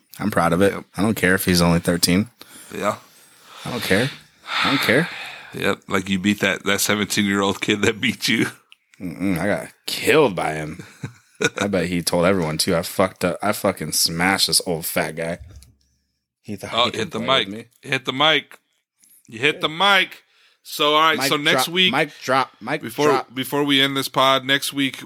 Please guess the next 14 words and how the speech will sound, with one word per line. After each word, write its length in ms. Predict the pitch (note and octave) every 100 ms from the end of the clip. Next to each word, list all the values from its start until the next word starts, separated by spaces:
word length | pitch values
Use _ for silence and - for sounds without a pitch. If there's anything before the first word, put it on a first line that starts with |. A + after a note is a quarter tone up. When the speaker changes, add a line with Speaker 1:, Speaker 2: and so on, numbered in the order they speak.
| -
Speaker 2:
we 200 | A2+ B2
are 140 | B2+
bringing 340 | A#2+ A#2+ B2 A#2+
on 140 | A#2+
a 60 | A2+
guest. 600 | G2 A#2+ C3 - - - - _ _ _ _ _ _ _ _ _ _ _ _ _ _ _ _
Speaker 1:
Yes, 120 | - -
sir. 320 | C3+ C#3 B2 - -
Speaker 2:
Correct. 400 | A2+ G#2+ C3 - _ _
What's 200 | A#2+ A#2
his 140 | A2+
name? 280 | B2+ C#3+ D#3+ _ _ _ _ _ _ _ _ _ _ _ _ _ _ _ -
Speaker 1:
Clint. 680 | - - G2+ A#2 D3 - - _ _ _ _ - -
Speaker 2:
Clint. 480 | - G2 F#3+ -